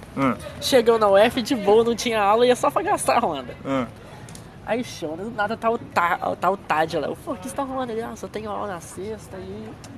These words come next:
Speaker 2: tô aqui." Aí eu, "Pô, cola com nós. A gente vai colar no,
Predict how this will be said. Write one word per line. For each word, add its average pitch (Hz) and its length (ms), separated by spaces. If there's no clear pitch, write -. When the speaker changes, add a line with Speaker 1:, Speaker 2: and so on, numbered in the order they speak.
Speaker 2:
tô 208 120
aqui." 170 400
Aí 151 80
eu, 127 120
"Pô, 233 160
cola 247 300
com 254 140
nós. 233 440
A 170 80
gente 185 200
vai 196 120
colar 196 400
no, 180 840